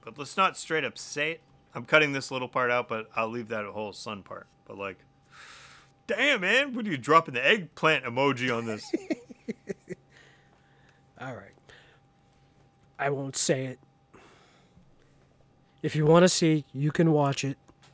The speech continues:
Speaker 1: Very good movie. So, I've been listening to this crazy station at work. It's a stev-, seventies station that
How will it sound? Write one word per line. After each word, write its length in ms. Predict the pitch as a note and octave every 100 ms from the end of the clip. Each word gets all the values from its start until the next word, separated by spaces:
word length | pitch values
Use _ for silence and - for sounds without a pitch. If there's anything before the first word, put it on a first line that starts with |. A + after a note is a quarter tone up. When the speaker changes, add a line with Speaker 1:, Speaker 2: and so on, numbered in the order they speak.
| _ _ _ _ _ G2+
Speaker 1:
Very 880 | G2+ G2 G#2 B2 C3+ B2+ A#2 G#2+ G#2 _ _ _ _ _ _ _ _ _ _ _
good 160 | A2 G2
movie. 320 | F2+ - _ _ _ _ _ _ _ _ _ _ _ _ _ _ _
So, 380 | - B2 G#2+ G#2+ _ _ _ _ _ _ _ _ _ _ -
I've 180 | C3
been 160 | D#3+ D#3
listening 460 | D3 - C3 B2 A#2
to 140 | A2+
this 160 | G2+ -
crazy 420 | - B2 B2+ A#2+
station 460 | - A2 G#2 -
at 140 | G2 G2
work. 280 | F#2+ F#2 - _ _
It's 220 | - G2+ G#2+
a 40 |
stev-, 500 | F#2+ - C#3 C#3+ D#3 -
seventies 540 | - D#3+ G3 C3 G2
station 640 | - G#2 G2 - G2 F2+ F2+
that 180 | - G2+